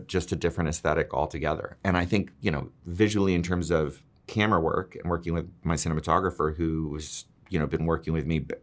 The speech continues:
back from the music video days, but started in movies with me on Catching Fire. I think that our way of working has just kind of evolved over the years, and we started really enjoying working with the sort of large format digital cameras, which, and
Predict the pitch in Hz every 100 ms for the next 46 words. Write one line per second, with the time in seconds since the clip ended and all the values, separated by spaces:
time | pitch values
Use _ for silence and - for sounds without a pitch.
0 | - 78 76 - 80 78 71 69 73 78
1 | 76 78 76 - 69 - 82 78 76 78
2 | 78 80 82 82 82 71 76 73 71 69
3 | 69 - 82 92 76 - 107 104 107 101
4 | 101 - 98 90 92 92 92 90 95 92
5 | 85 90 90 95 87 90 82 90 - 92
6 | 87 85 80 78 85 110 98 107 110 117
7 | 73 78 82 82 82 82 90 82 78 -
8 | 78 90 82 85 82 87 82 80 82 80
9 | 80 78 71 76 78 76 80 78 - 85
10 | 78 73 71 76 73 73 107 107 104 92
11 | 82 87 69 - 64